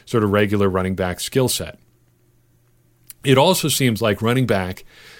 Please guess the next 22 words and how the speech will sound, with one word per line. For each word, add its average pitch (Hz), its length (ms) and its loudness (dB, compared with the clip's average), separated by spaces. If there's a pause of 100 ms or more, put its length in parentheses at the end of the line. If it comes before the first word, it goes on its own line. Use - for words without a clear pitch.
(140)
more 135 200 4
than 123 140 2
almost 113 580 0
any 127 240 -2
other 113 220 0
position, 95 640 -6 (960)
will 123 200 4
have 131 340 0
guys 104 640 -2 (1400)
who 117 580 4
come 147 160 0
out 131 120 4
of 110 80 2
nowhere, 101 800 -2 (260)
like, 113 220 -6 (260)
two 151 180 -2
years 123 280 2
after 104 320 -4
they're 95 140 -4
drafted 98 480 -4
and 92 140 -6
just - 260 -6